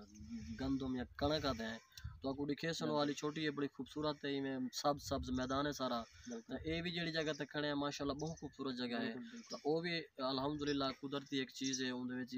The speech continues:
Speaker 1: बहुत ज़्यादा खूबसूरत अट्रैक्शन है। और इंशाल्लाह साढ़े बिरावां को चीज़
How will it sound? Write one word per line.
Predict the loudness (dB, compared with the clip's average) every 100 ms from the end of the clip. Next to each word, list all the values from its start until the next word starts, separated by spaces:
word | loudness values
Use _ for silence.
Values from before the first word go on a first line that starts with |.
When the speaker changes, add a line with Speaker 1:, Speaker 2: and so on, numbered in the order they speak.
| -2
Speaker 1:
बहुत | 0 0 2
ज़्यादा | 2 2 0
खूबसूरत | -2 -6 -4 -6 -4
अट्रैक्शन | -6 -4 -4 -2 -4
है। | -4 -8 -16 -20 -4
और | -2
इंशाल्लाह | 0 0 0
साढ़े | 0 -2
बिरावां | 0 0 -2
को | -6
चीज़ | -8